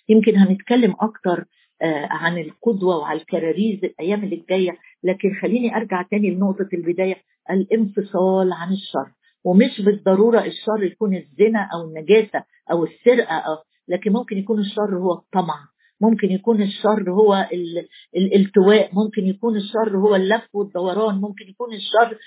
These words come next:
هو المبالغة في الكلام. الرب نزع الخوف، أزال عدوك. بص معايا في رسالة تسالونيكي، آخر شاهد، أصحاح تلاتة، والرب بيقول، آه،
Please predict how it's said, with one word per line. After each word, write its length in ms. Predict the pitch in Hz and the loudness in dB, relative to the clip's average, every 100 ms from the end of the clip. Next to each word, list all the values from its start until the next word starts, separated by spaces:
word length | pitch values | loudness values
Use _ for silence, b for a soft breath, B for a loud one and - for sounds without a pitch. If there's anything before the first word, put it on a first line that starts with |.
| B - | B 2
هو 120 | 220 | 4
المبالغة 840 | 214 202 214 202 233 269 220 190 - _ _ - | 4 2 2 4 2 2 -2 -4 -6 _ _ -14
في 80 | |
الكلام. 460 | 185 - 190 214 196 202 | -14 -8 -6 -6 -6 -8
الرب 260 | 226 226 | -6 -4
نزع 400 | 196 220 247 214 | -2 -2 -4 -6
الخوف، 520 | 208 - - 214 233 - _ _ _ _ | -8 -16 2 4 4 0 _ _ _ _
أزال 400 | 185 190 220 240 | 2 4 4 4
عدوك. 560 | 220 185 196 233 214 160 _ b b | 2 2 2 2 2 -4 _ b b
بص 240 | 196 262 240 | -4 -2 -2
معايا 320 | 208 202 220 | -2 0 -2
في 120 | 202 | -2
رسالة 360 | 196 220 214 208 185 | -4 -2 -2 -2 -4
تسالونيكي، 540 | - 175 180 233 240 | -2 -2 0 0 0
آخر 280 | 208 196 - | -2 -4 -8
شاهد، 400 | - 220 240 247 _ _ - | -2 0 0 -2 _ _ -10
أصحاح 340 | 190 233 254 - | -4 -2 -4 -2
تلاتة، 460 | 170 170 160 226 - _ _ - | -2 -2 -2 -4 -8 _ _ -4
والرب 380 | 185 185 220 262 | 0 0 0 -2
بيقول، 540 | 196 196 185 226 202 | -4 -2 0 0 -2
آه، 300 | 196 175 160 | -6 -6 -8